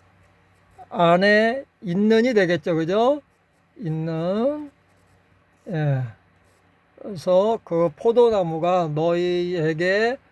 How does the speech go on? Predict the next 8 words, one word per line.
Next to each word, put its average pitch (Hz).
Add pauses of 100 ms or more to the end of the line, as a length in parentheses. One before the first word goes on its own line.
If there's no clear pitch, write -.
(160)
아니면 175
너희를 180
위해서, 185 (420)
어, 160
무자하게 180
하지 214
않을 165
것이다. 151